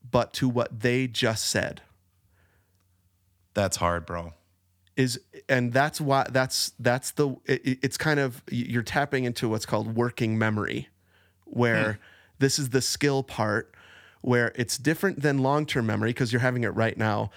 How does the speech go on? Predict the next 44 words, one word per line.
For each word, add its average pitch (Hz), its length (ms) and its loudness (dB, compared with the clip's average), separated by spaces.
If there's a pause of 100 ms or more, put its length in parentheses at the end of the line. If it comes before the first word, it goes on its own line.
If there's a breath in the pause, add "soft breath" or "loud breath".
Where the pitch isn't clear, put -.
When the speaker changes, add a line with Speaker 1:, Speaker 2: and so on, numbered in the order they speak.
(160 loud breath)
Speaker 1:
Short-term 165 500 0
memory 123 560 0
is 110 300 0
just 113 180 0
something 117 400 0
that 101 160 0
is 104 120 -2
passive. - 800 0 (240)
Oh, 120 60 2
I 120 80 4
remember 110 320 2
that. 69 260 -2
Speaker 2:
Mm-hmm. - 460 -12
Speaker 1:
Working 170 380 2
memory 143 500 0
is 110 340 0 (120)
I'm 123 260 2
hearing 156 420 0
what 170 140 -2
you're 139 140 -2
saying 120 360 0
and 117 120 -2
I'm 110 160 0
remembering 131 680 2
to - 180 -4
ask 110 320 0
you 113 100 2
more 104 240 0
about 92 400 -2
it. - 120 -12 (840)
Speaker 2:
Hmm. 101 260 -8 (440)
Speaker 1:
And 120 180 4
that 135 220 2
is 131 100 0
actually 113 400 0
a 104 60 0
skill 104 320 -2
that 95 160 0
you 107 80 0
need 101 140 -2
to - 100 -10
develop, - 460 -4
and 107 120 -2
it, - 180 -10